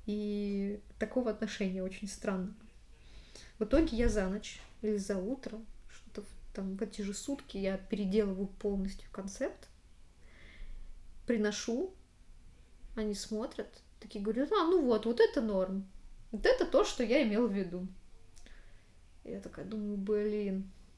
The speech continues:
Нет, ну понятно, что мы же не, как бы, не ки-, ну, как бы, мы же не сахарные, не растаем от того, что там на нас там покричали. Вез-, во многих местах там могут как-то эмоционально себя проявлять, э, руководители. Но тут, как бы, для меня ситуация была такая, что,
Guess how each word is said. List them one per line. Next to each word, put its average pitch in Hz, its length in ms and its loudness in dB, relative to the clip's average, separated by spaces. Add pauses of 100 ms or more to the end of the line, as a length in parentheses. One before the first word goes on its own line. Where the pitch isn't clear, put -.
(760)
Нет, 254 300 4
ну 233 100 2
понятно, 285 400 2
что 220 480 2
мы 240 140 2
же 226 120 -2
не, 214 200 -2
как 208 160 -6
бы, 196 120 0
не 208 140 0
ки-, 202 320 -8
ну, 220 180 -2 (140)
как - 360 -6
бы, 190 220 -4 (180)
мы 247 120 4
же 240 100 0
не 240 120 -2
сахарные, 247 520 0
не 214 120 2
растаем 254 400 2
от - 80 -6
того, 202 220 -4
что - 200 -10
там 196 240 -6
на 196 80 0
нас 190 380 -4
там 208 120 -10
покричали. 202 640 -2
Вез-, 208 200 0
во 208 400 -4
многих 247 360 0
местах 220 300 -4 (100)
там 196 120 -4
могут 185 280 -2
как-то - 280 -10
эмоционально 196 500 -2
себя 196 260 -6 (400)
проявлять, 233 560 4
э, 190 240 0
руководители. 220 640 2
Но 190 140 0
тут, 302 160 -6
как 214 180 -4
бы, 208 80 0
для 196 160 0
меня 262 220 0
ситуация 226 580 -4
была 190 220 0
такая, 302 320 -2
что, 196 360 -4